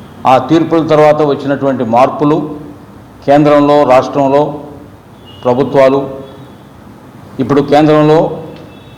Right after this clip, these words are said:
బడ్జెట్ సమావేశాలు జరుగుతూ, మన రాష్ట్రంలో కూడా రాష్ట్ర కేంద్రమైనటువంటి, రాజధాని అయినటువంటి అమరావతిలో అసెంబ్లీ సమావేశాలు, మొట్టమొదటి అప-, సమావేశాలు జరుగుతూ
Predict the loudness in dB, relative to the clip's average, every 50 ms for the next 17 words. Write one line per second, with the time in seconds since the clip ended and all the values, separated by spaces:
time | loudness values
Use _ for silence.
0 | -20 -20 -20 -20 -20 -20 -20 -20 -20 -20 -20 -20 -20 -20 -20 -20 -20 -20 -20 -18
1 | -18 -14 -4 -2 -2 0 0 0 0 -2 0 0 0 2 4 4 4 2 0 0
2 | 0 0 0 0 0 -2 -2 -2 -4 -4 -4 -6 -6 -6 -8 -12 -16 -18 -20 -20
3 | -20 -20 -20 -20 -20 -20 -20 -20 -20 -10 -4 0 2 4 4 4 4 2 2 0
4 | 0 0 0 2 2 2 4 4 2 2 0 -2 -8 -12 -14 -18 -20 -20 -20 -20
5 | -20 -20 -20 -20 -20 -16 -4 -2 0 0 0 -2 -4 -4 -2 -2 0 2 2 2
6 | 2 2 0 0 0 -2 -2 0 0 2 2 2 2 4 2 2 2 2 2 0
7 | 0 -2 0 0 0 2 2 4 4 4 2 0 0 -2 0 0 -2 -2 -6 -10
8 | -14 -16 -18 -18 -18 -20 -20 -20 -20 -20 -20 -20 -20 -14 -6 -4 -2 0 2 2
9 | 2 2 2 2 2 2 4 4 4 4 2 0 0 0 -2 -2 -2 -4 -8 -10
10 | -14 -16 -18 -16 -10 -8 -6 -4 -2 -2 -2 0 0 0 0 0 -2 -6 -10 -6
11 | -4 0 2 2 2 2 0 0 -2 0 0 0 0 0 -2 -2 -2 -2 -2 -2